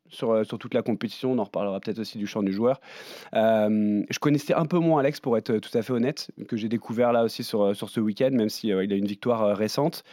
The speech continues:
Et, euh, et j'ai bien apprécié aussi le joueur et la solidité qu'il a fait preuve, euh, durant tout le week-end, parce que, en effet, il y a Matt qui était, euh, qui était là, qui a son nouveau statut, euh, troisième joueur mondial, si je dis pas de bêtises,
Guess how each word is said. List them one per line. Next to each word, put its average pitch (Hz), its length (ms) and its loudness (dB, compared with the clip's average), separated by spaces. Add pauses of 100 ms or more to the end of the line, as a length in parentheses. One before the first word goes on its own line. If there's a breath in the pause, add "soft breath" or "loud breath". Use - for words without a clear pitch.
(320 loud breath)
Et, 117 220 4
euh, 107 260 4
et 113 100 2
j'ai 113 140 0
bien 139 400 0
apprécié 135 480 -2
aussi 123 240 -4
le 120 140 2
joueur 139 280 2
et 123 60 2
la 107 80 2
solidité 131 480 -4
qu'il 127 160 -4
a 110 60 0
fait 113 140 -4
preuve, 123 320 0
euh, 104 60 2
durant 107 260 0
tout 123 120 -6
le 113 60 -4
week-end, 143 320 -2
parce 110 180 -4
que, 117 240 2 (360 loud breath)
en 147 120 4
effet, 151 460 2
il 120 40 0
y 120 60 2
a 110 380 4
Matt 117 380 -2
qui 120 120 -4
était, 120 280 -2
euh, 104 200 0
qui - 100 -8
était 110 200 -4
là, 123 180 2
qui 127 80 -4
a 110 60 0
son - 100 -4
nouveau 107 240 0
statut, 123 540 -2
euh, 107 80 0
troisième 107 340 -4
joueur 104 140 -2
mondial, 104 280 -2
si 104 160 -10
je 98 60 -12
dis 95 80 -14
pas 104 140 -6
de 98 40 -8
bêtises, 131 420 -2